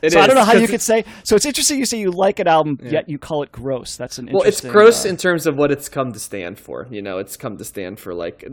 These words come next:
Speaker 1: I, I was saying it's like, it's baby boomer excess. Not so much their fault 'cause they made it before that was a thing, but that's kinda what I got. It's like, ugh. It's got this, the stench of, it just came to, if for whatever reason it symbolizes, it, that and that Crosby, Stills, and Nash album just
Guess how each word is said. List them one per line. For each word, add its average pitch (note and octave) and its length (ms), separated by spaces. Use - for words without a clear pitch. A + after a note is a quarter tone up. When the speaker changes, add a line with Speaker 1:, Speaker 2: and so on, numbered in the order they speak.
Speaker 1:
I, C3 140
I C3+ 180
was C3+ 160
saying C3+ 260
it's A2 200
like, - 280
it's A#2+ 160
baby A#2 320
boomer G#2 340
excess. - 680
Not C#3 200
so - 140
much B2 280
their G#2 140
fault G2 360
'cause A2 160
they G2 120
made F#2+ 180
it G2+ 80
before F#2 280
that D2+ 140
was D#2 160
a - 40
thing, D#2 380
but F2+ 140
that's G#2 240
kinda D#2+ 240
what D#2 100
I C#2+ 120
got. C2+ 280
It's - 140
like, - 100
ugh. - 140
It's B2+ 200
got - 220
this, - 180
the D#3 80
stench - 440
of, C#3+ 220
it G#3+ 360
just G#3+ 240
came A#3+ 240
to, A3 80
if A3 480
for G#3+ 120
whatever A#3 300
reason G#3+ 300
it D3+ 100
symbolizes, D3+ 720
it, E3+ 220
that G3+ 320
and F3 120
that D#3 140
Crosby, D#3 400
Stills, C#3 540
and B2 140
Nash A#2+ 280
album D3 420
just - 340